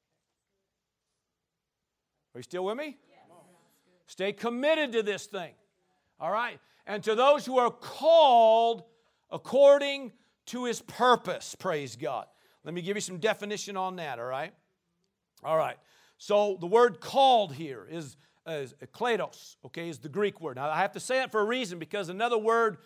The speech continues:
is coming up in English in another verse or two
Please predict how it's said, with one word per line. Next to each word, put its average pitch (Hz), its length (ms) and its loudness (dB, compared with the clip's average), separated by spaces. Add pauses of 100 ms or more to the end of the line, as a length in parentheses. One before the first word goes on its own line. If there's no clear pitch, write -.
(200)
is - 100 -18
coming 220 260 -4
up 214 180 0
in 190 80 -6
English 202 540 -8 (220)
in 165 100 -18
another 190 240 -10
verse 196 320 -4
or 185 60 -12
two 190 340 -14